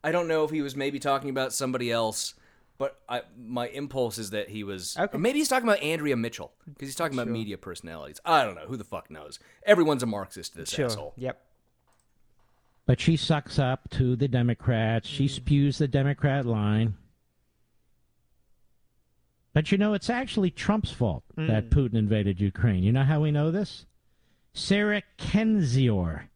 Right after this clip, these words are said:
Speaker 3: Kendzior, a P H D, was on M S L S D. And she said so, so it must be. And she's on the Tiffany Cross show. Who's Tiffany Cross?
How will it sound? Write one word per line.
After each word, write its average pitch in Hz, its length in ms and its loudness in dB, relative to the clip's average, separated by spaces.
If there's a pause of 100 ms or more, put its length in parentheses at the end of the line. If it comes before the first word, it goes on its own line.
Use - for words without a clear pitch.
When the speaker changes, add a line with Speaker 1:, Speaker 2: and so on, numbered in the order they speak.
(120)
Speaker 3:
Kendzior, 185 760 2
a 139 160 4
P 247 280 0
H 254 300 -4
D, 240 240 2
was 139 200 2
on 156 140 4
M 170 140 2
S 175 180 -2
L 185 160 2
S 170 160 -2
D. 190 300 0 (600)
And 110 180 0
she 196 200 4
said 196 320 2
so, 160 140 0
so 160 160 2
it 143 60 0
must 180 180 0
be. 185 60 -2 (240)
And 175 100 0
she's 220 220 0
on 240 140 2
the 226 60 2
Tiffany 269 460 0
Cross 247 340 0
show. 143 160 2
Who's 190 220 4
Tiffany 208 380 0
Cross? 202 500 0